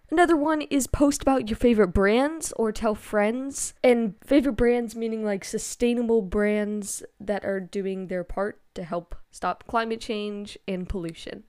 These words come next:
Pick out five things you haven't worn in the last year and wear it today. Or just pick out not five things. Like, it doesn't really matter how many you pick out. Just try to pick out things that you haven't worn in a while. Another one is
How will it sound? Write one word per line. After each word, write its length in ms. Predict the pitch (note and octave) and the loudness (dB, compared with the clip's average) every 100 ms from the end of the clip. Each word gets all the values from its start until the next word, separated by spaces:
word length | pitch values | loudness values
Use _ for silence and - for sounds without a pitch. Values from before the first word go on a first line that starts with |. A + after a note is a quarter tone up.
| - | 0
Pick 260 | F#4 F#4+ F4+ | 2 4 4
out 340 | E4+ D#4+ C#4 | 2 2 -4
five 420 | - - A#3+ D4+ | -10 0 2 2
things 460 | - - A3 B3 A#3 | -2 -6 -6 -6 -6
you 100 | G#3 | -8
haven't 380 | G3 G#3 G3+ - | -6 -6 -8 -12
worn 560 | E3+ F3 G#3 D4 D#4 - | -10 -4 -2 -4 -6 -10
in 180 | G#3 G3 | -8 -8
the 60 | F#3 | -4
last 360 | F#3 F3+ - | -4 -4 -6
year 320 | A#3+ D4+ E4+ E4+ | -4 -4 -6 -10
and 220 | - D4+ C#4 | -8 -4 0
wear 240 | D4 G4 | 2 2
it 100 | - | 2
today. 340 | - - - - | -2 -6 -6 -2
Or 200 | A#3+ C4+ | 0 0
just 360 | G#3+ A#3+ - | 0 -6 -2
pick 180 | - G#3+ | 2 4
out 160 | G#3+ G3 | 4 4
not 220 | G3+ - | 2 2
five 180 | G#3 F#3+ | -2 -4
things. 320 | F#3+ F#3+ F#3 | -6 -8 -6
Like, 140 | F#3 | -4
it 240 | G3 G#3+ G#3+ | -4 -6 -2
doesn't 280 | C4+ C#4 A#3+ | -2 -2 -4
really 260 | G#3+ G3+ | -4 -4
matter 320 | F#3 F3+ F3 | -4 -2 -2
how 180 | F#3+ F#3 | -2 -6
many 160 | F3 E3+ | -6 -10
you 60 | E3+ | -6
pick 200 | F#3 G#3 | -2 0
out. 220 | G#3 G3 | 0 -2
Just 260 | G#3 - - - - | -10 -12 -18 -20 -12
try 160 | - C4+ | -4 -2
to 60 | |
pick 200 | A#3+ A#3 | -2 -2
out 160 | G3 F#3 | -2 -2
things 240 | F#3 F#3+ | -8 -6
that 60 | F#3+ | -4
you 80 | G#3+ | 0
haven't 220 | A#3+ A#3+ | 0 0
worn 260 | B3 C#4 G#3+ | -2 -2 -4
in 80 | |
a 40 | E3+ | -6
while. 200 | - - - - | -8 -10 -12 -2
Another 240 | C#4 D#4+ | 0 2
one 220 | D4+ D4 | 4 2
is 340 | D4 C4 B3+ | 2 -2 -2